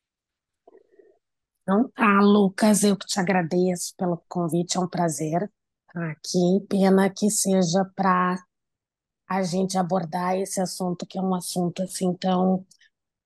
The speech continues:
tão crítico, né? Assim, ah, pelo caráter, assim, de toda a situação, né? Que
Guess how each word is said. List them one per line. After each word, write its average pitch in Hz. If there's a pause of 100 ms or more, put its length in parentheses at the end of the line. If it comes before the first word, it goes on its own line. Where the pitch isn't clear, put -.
(540)
tão 202
crítico, 208
né? 175
Assim, 165 (140)
ah, 165 (840)
pelo 185
caráter, 196
assim, 190
de 185
toda 196
a 196
situação, 185
né? 175 (100)
Que 180